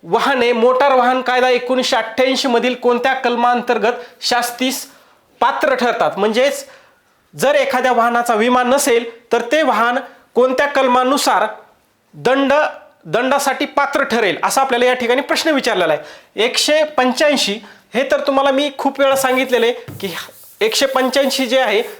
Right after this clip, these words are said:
जर तुम्ही दारू पिऊन वाहन चालवलं, दारू पिऊन जर वाहन चालवलं, तर एकशे पंच्याऐंशी नुसार तुम्हाला दंड होऊ शकतो. त्यानंतर एकशे शहाण्णव जे आहे, ते विमा नसलेलं जर तुम्ही वाहन चालवलं, तर तुम्हाला एकशे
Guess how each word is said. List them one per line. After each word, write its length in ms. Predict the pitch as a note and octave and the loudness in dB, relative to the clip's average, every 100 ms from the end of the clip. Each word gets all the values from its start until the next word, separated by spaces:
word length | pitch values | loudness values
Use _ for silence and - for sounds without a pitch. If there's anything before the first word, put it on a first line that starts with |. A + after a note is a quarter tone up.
| - | -8
जर 180 | E3 C4+ C4+ | 0 0 0
तुम्ही 200 | C4 C#4 | 0 0
दारू 360 | A3+ G#3+ A#3+ C4+ | 2 2 2 0
पिऊन 380 | C4 B3+ C4+ C4+ - - - | 0 0 -2 -6 -16 -20 -6
वाहन 320 | E3 G#3 C4 | -2 0 0
चालवलं, 460 | B3+ C4+ B3+ A3 C#3 - - - - - - - _ _ - - - - | 0 2 2 2 -2 -6 -18 -18 -18 -18 -18 -18 _ _ -16 -16 -14 -6
दारू 240 | E3 G3 C4 | 0 0 0
पिऊन 220 | C#4 C4+ | 0 0
जर 120 | C4 | 2
वाहन 240 | B3+ B3+ B3 | 4 2 0
चालवलं, 340 | B3+ A3+ B3 - - | 2 2 2 -2 -2
तर 80 | A3 | 0
एकशे 260 | A#3+ - | 0 0
पंच्याऐंशी 560 | B3+ A#3+ A#3 B3+ C4 C4+ | 0 -2 0 -2 -2 -4
नुसार 260 | B3+ A#3+ A#3+ | -2 -2 -2
तुम्हाला 320 | A#3 A3+ A#3 | 0 0 2
दंड 260 | A#3+ B3+ | 0 2
होऊ 240 | C4 B3+ A#3 | 2 0 0
शकतो. 500 | A3+ - A3 C#4 - - - | -2 -2 -2 -2 -6 -20 -4
त्यानंतर 460 | B3+ C4+ B3+ A#3+ C4+ - - - | -2 0 0 0 -2 -4 -16 -4
एकशे 480 | G3+ A3 - C#4+ C#4+ - - - | -2 0 0 2 2 -2 -14 -12
शहाण्णव 480 | - - B3 C4 C#4 | -4 0 2 2 2
जे 100 | C4 | 0
आहे, 220 | B3 G#3 C3+ - - _ _ A#3 | 0 -2 -4 -12 -20 _ _ 0
ते 360 | C4+ - - F#3+ | 0 -2 -18 -10
विमा 380 | E3+ A#3 C4+ | -4 0 2
नसलेलं 520 | C#4 C#4 C#4 A#3+ C4 C#4+ | 2 0 0 0 2 2
जर 280 | D4+ D4+ | 2 0
तुम्ही 160 | D4 C4+ | 0 2
वाहन 280 | B3 B3 B3 | 2 2 2
चालवलं, 540 | B3 A#3+ B3+ B3 F3+ - - G3+ | 0 2 2 2 0 -4 -8 -6
तर 80 | |
तुम्हाला 300 | G3+ B3 B3 C4 | -2 0 2 2
एकशे 440 | A3+ A#3 - C4 | -2 -2 0 -2